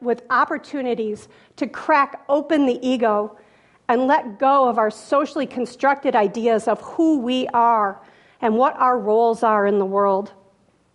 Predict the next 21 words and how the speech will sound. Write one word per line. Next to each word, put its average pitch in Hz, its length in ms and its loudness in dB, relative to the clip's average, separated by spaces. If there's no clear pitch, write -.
In 302 260 4
this 294 220 0
darkness, 247 840 -2
all 320 420 4
the 269 200 -6
outer 277 400 2
incrustations 247 960 0
of 214 120 -2
our 214 120 4
identities 214 580 0
fall 226 340 0
away, 208 520 0
and 240 160 2
what 285 180 2
remains, 262 640 -2
he 233 140 -4
says, 208 420 0
is 226 180 -2
our 214 160 2
true 262 600 -2
authenticity 220 880 -2